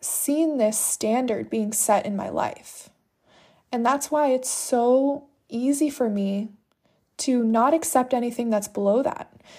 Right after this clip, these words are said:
When you grow up and you see your dad treat your mom so well, you don't tolerate anything from your boyfriends growing up.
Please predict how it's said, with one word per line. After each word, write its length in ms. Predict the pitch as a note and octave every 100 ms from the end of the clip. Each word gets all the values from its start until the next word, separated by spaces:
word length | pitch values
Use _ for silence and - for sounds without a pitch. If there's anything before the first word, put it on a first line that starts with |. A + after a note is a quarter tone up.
| -
When 140 | B3 B3+
you 140 | E4
grow 260 | E4+ B3+ C#4
up 220 | A#3 G3+
and 160 | A3+ A#3+
you 160 | C4
see 520 | C4+ - A#3 B3 B3
your 180 | A3 G#3+
dad 500 | G3 G#3 G#3 - F#3+ - - _ _ -
treat 300 | - C4+ C#4
your 120 | A#3+
mom 300 | A3 G#3 G3+
so 280 | G3+ A#3 A3+
well, 520 | A3+ G3+ - - - _ _ _ - _ _ B3
you 80 |
don't 240 | D4+ F#4 E4+
tolerate 680 | - - A3+ B3 C#4 B3 G#3+
anything 440 | G#3+ A3 A3 G3
from 200 | G3+ G3+
your 100 | G3
boyfriends 640 | G3+ G#3+ G#3+ - - -
growing 320 | - - - -
up. 240 | -